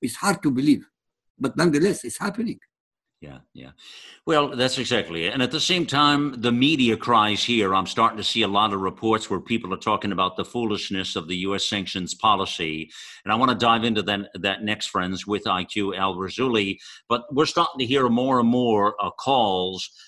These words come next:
Speaker 2: uh, to, uh, well, to, uh, that is disputing the U S policy here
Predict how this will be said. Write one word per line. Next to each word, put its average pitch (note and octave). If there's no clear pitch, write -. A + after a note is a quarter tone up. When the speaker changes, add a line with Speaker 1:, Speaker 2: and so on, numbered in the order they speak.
Speaker 2:
uh, F2+
to, G2
uh, E2+
well, A#2
to, G2
uh, F2+
that F3+
is -
disputing D3
the A2+
U A2+
S G2+
policy F2+
here C#2